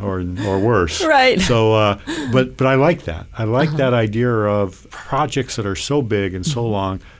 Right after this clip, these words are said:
Speaker 1: that they require us to think intergenerational.
Speaker 2: Yeah.
Speaker 1: And the outer solar system does that. And, and Cassini was my first experience in it, and now I'm participating in it on the other end,
Speaker 2: Yeah.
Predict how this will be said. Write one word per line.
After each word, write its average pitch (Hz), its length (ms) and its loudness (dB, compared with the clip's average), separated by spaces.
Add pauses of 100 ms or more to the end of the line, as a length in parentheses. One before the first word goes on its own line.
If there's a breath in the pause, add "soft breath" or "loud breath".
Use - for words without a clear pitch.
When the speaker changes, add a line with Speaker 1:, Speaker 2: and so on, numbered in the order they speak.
(120 loud breath)
Speaker 1:
that 98 140 -6
they 110 120 0
require 117 720 -2
us 85 140 -6
to - 140 -12
think 95 500 -8
intergenerational. 90 840 -6
Speaker 2:
Yeah. 139 380 -6 (160)
Speaker 1:
And 107 180 -2
the 123 80 0
outer 156 180 0
solar 135 280 0
system 110 560 -4
does 95 260 -2
that. 101 260 -12
And, 107 240 -12 (220 loud breath)
and 98 340 -6
Cassini 123 600 0 (240 loud breath)
was 107 340 -2
my 98 140 0
first - 320 -4
experience 131 580 -2
in 127 80 -2
it, 123 140 -4
and 104 160 -4
now 110 300 0
I'm 101 160 -2 (380 loud breath)
participating 107 760 -4
in 107 100 -2
it 104 160 -4 (140)
on 101 100 -2
the 101 100 0
other 110 280 0
end, 95 380 -4
Speaker 2:
Yeah. 180 420 -6